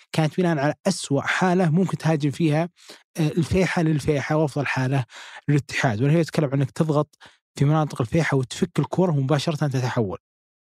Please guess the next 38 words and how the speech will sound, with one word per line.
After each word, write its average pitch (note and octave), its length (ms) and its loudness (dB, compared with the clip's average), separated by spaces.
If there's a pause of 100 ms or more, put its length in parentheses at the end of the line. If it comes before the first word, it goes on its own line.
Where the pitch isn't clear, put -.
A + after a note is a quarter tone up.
(380)
لو D3 120 2
تجي D#3 240 -2
تشوف - 360 -2
اللاعب B2+ 460 0
اللي A#2 180 0
ضغط C3+ 520 -2 (180)
إلى E3 320 2
أن D#3+ 120 2
تقريبا F3 400 0
قبل E3 280 4
الباص C#3+ 320 0
اللي B2+ 140 -2
تخطي C3+ 320 -2
فيه A#2 420 -2
ال-، G#2 640 -6 (340)
أو C3 80 4
اللي D3+ 120 4
يخطو D3+ 220 -2
فيه B2+ 220 0
لعيبة B2+ 360 0
الفيحة E3+ 360 0
كان F#3+ 200 0
حمد D3 260 0
الله. A2 220 -4 (440)
حمد C#3+ 300 0
الله F3+ 160 2
في D#3+ 120 -2
جزء F3 200 -2
من E3 60 2
الثاني F3 340 0
هو E3+ 160 4
اللي C#3 180 0
راح D3+ 240 -2
يطلب D3 200 0
الكرة D3+ 420 0 (360)
في - 120 -2
ظهر B2+ 220 2
المدافعين C3 720 0